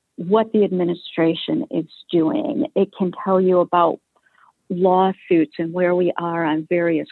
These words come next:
court and legal efforts on behalf of our members. And it's just a really wonderful way to stay on top. And,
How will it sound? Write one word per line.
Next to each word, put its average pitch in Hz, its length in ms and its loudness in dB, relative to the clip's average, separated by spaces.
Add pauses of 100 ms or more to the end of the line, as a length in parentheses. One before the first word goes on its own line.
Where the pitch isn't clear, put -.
court 190 520 0 (180)
and 170 260 -4
legal 170 460 0
efforts 160 460 -4
on 143 140 -8
behalf 151 400 -10
of 160 140 -6
our 147 100 -2
members. - 520 -4 (600)
And 220 120 2
it's 214 180 -4
just 269 220 -2
a 285 80 2
really 190 400 0
wonderful 165 600 -2
way - 360 -4
to 151 160 -8
stay - 180 -4
on - 140 -6
top. - 380 -6
And, 196 260 0